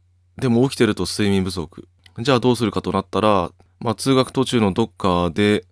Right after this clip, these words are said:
睡眠をとりながら友達に拾ってもらうっていうのは割と、うん。これ賢いよな。これ使えますよね。何気に。これもしね、だって、まあ似たようなシチュエ-、シチュエーションになることはもう誰しもあると思うんで、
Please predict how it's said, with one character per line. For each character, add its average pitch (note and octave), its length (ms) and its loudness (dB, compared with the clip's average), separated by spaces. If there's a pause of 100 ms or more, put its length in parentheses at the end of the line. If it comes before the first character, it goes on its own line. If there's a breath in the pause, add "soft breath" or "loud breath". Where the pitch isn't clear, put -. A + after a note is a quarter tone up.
(120)
睡 A#2 260 -2
眠 A2+ 140 2
を G#2+ 60 -2
と A2+ 100 0
り A2 60 0
な A2 120 2
が F#2 120 0
ら F#2+ 380 2 (400)
友 G#2 180 -2
達 G2 240 -2
に F#2 60 0
拾 - 160 -6
っ F#2+ 40 -2
て - 140 -10
も F#2 80 -2
ら F#2 80 0
う F2+ 40 -2
っ - 60 -6
て - 120 -10
い - 20 -4
う - 20 -4
の D2+ 140 -6
は F2 60 -2
割 B2 160 -4
と、 - 220 -4
う G2+ 100 -6
ん。 E2+ 240 -4 (220)
こ D#3+ 160 -6
れ F3+ 60 -4
賢 B2+ 480 -2
い B2+ 40 2
よ F#2 100 2
な。 E2+ 460 -2 (500)
こ D3 120 -4
れ C#3+ 80 0
使 - 220 -2
え E3 40 4
ま E3+ 100 0
す - 120 -4
よ F2 100 0
ね。 F2 460 -2 (320)
何 F#2+ 220 -2
気 F#2 140 0
に。 F2 240 -2 (240)
こ C#3 140 -4
れ C#3 40 0
も D3+ 120 0
し A#2 120 -2
ね、 A2 240 4
だ A2+ 120 0
っ - 20 2
て、 F2+ 380 -2 (360)
ま A#2 180 -2
あ - 20 2
似 A#2 160 0
た E3 100 2
よ E3 140 4
う - 20 0
な A2 240 4
シ - 80 -10
チ - 120 -2
ュ B2 100 6
エ-、 - 80 -10 (100)
シ - 120 -10
チ C3 60 -2
ュ - 40 4
エ - 20 2
ー A#2+ 40 2
シ A2+ 100 -2
ョ - 20 2
ン G2+ 40 2
に G2 60 0
な G2+ 80 2
る G2 100 0
こ F2+ 120 -8
と F#2 140 -2
は E2+ 420 -2
も F2+ 200 -4
う - 20 -6
誰 A2 180 0
し C3+ 100 -4
も C#3 120 0
あ B2 40 2
る A#2 60 -4
と G2 80 -2
思 F2+ 140 -2
う F2 40 -4
ん E2 60 -6
で、 E2+ 360 -4